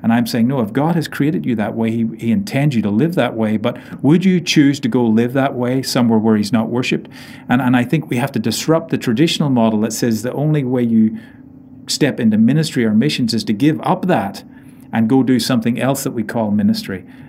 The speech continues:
Uh, rather, stay in that and go live your life intentionally reflecting God's glory and goodness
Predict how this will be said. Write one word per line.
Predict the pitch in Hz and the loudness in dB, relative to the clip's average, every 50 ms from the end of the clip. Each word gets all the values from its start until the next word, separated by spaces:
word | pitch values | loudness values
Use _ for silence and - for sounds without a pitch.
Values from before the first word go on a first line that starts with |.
| - - - | -18 -12 -8
Uh, | 104 104 104 - - - 110 - - | -8 -6 -6 -8 -8 -10 -12 -12 -12
rather, | - - 127 131 135 143 147 135 123 - - - - | -8 -4 0 0 2 2 2 0 0 -2 -6 -10 -8
stay | - - - - 151 160 165 | -6 -4 0 2 4 4 4
in | 143 127 147 185 202 202 | 2 4 4 6 6 6
that | 127 98 95 101 - - - - - - - - | 4 2 0 -4 -8 -12 -18 -20 -20 -20 -12 -4
and | - 117 117 113 | -2 0 2 2
go | 110 131 139 143 143 | 2 4 2 4 2
live | 135 131 131 120 123 | 2 2 2 2 2
your | 120 117 | 2 2
life | 113 110 110 110 110 - | 2 2 2 0 0 0
intentionally | 110 101 104 - 123 131 131 127 - 131 113 104 101 101 | -2 -2 -2 -2 0 0 0 0 0 0 0 0 0 -2
reflecting | 101 104 104 - 117 107 104 - - 104 98 | -4 -4 -4 -4 -4 -6 -4 -2 -2 -2 -2
God's | 104 101 101 98 101 | -2 -2 -4 -6 -4
glory | - - 110 110 107 104 101 98 98 - - - | -2 0 2 2 2 0 -2 -4 -6 -10 -12 -6
and | - 98 104 98 | -2 -2 0 2
goodness | - 131 135 - 120 107 95 - - - | 2 2 2 4 2 2 2 0 -4 -6